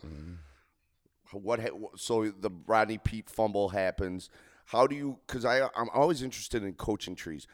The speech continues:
Speaker 2: How do you get to Michigan State? Because there's gotta be somebody that you, you knew.
Speaker 1: Okay, this is, yeah,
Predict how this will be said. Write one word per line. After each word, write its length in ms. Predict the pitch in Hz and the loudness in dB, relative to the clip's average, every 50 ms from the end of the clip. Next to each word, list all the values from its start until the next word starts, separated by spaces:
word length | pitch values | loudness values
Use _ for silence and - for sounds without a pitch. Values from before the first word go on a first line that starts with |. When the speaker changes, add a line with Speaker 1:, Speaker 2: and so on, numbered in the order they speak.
| - _ | -20 _
Speaker 2:
How 140 | - - 151 | -6 -4 -4
do 80 | 190 165 | -2 -2
you 80 | 139 | -2
get 160 | 123 139 135 - | -4 -4 -4 -4
to 80 | 113 | -4
Michigan 380 | 104 123 117 - - 104 95 85 | -4 -4 -4 -4 -6 -6 -8 -8
State? 380 | - - - 143 139 123 - | -8 -8 -6 -4 -4 -4 -6
Because 280 | - 95 - - 98 87 | -8 -12 -14 -12 -12 -12
there's 100 | 87 92 | -14 -12
gotta 220 | - - 139 131 | -6 -4 -4 -4
be 100 | 98 90 | -4 -6
somebody 380 | 90 - - 92 90 87 87 85 | -8 -10 -10 -10 -8 -6 -6 -6
that 200 | 85 87 80 - | -6 -6 -8 -8
you, 100 | - 80 - _ | -10 -18 -20 _
you 140 | - 85 85 | -14 -12 -10
knew. 400 | 80 85 104 131 139 104 85 - - _ - - | -6 -4 -4 -4 -4 -6 -8 -12 -16 _ -12 -12
Speaker 1:
Okay, 440 | 107 101 - 101 87 82 87 95 90 - | -12 -10 -8 -8 -8 -8 -8 -10 -10 -8
this 220 | 101 104 98 - 117 | -8 -8 -6 -6 -6
is, 80 | 104 92 | -6 -6
yeah, 100 | 98 | -6